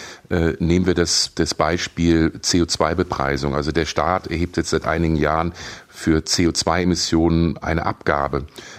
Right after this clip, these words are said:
Ähm, diese Gelder sollten eigentlich in der Form eines Klimagelds an die Bürgerinnen und Bürger verteilt werden. Hm. Jetzt sagt man aber, das Geld ist gar nicht mehr da, weil das hat man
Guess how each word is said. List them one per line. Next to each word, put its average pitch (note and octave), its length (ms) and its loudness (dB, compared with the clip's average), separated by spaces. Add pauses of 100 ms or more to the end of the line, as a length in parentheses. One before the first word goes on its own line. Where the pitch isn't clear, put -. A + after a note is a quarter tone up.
(140)
Ähm, E2 400 2
diese G2 240 2
Gelder F#2 360 2
sollten F2 320 0
eigentlich F2 380 -2
in F2 80 2
der E2+ 100 2
Form E2 260 -2
eines D#2+ 300 -2
Klimagelds G2 760 0
an F#2 140 0
die F#2 80 2
Bürgerinnen F#2 480 4
und E2 140 0
Bürger F#2+ 500 2
verteilt D2+ 640 -4
werden. C2+ 340 -4
Hm. A2+ 120 4 (280)
Jetzt - 180 0
sagt - 220 0
man F#2+ 100 0
aber, F2 160 0
das E2 200 -2
Geld E2+ 200 0
ist - 180 -4
gar F2 160 0
nicht D#2+ 140 -2
mehr E2 120 2
da, G2+ 320 0
weil D#2+ 100 2
das D#2+ 180 -2
hat F2 200 -2
man E2 180 0